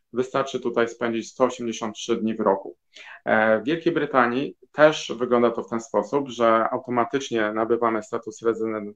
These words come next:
rezydenta podatkowego w momencie, gdy spędzimy sto osiemdziesiąt trzy dni w roku, ale jak wiecie,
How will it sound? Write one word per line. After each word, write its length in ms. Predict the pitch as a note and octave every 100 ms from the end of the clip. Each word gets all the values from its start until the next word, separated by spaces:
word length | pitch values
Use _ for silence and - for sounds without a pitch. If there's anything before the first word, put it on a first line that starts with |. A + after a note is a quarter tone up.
| A#2+
rezydenta 540 | A2+ A2+ - A#2+ A2+
podatkowego 760 | - G#2 G#2 G#2+ G#2+ A#2+ E3+ F#3 - - - -
w 100 | A2
momencie, 460 | A#2+ B2 C3 C3
gdy 120 | G#2+ G#2+
spędzimy 400 | - A2+ A2+ A2+
sto 140 | A#2
osiemdziesiąt 400 | A2+ A#2 A2+ A2+
trzy 180 | - G#2
dni 140 | G#2+
w 40 | G2+
roku, 440 | G2 - D#3+ - _ _ -
ale 200 | - B2
jak 200 | A#2+ A#2
wiecie, 480 | A#2+ A#2 C3+ D3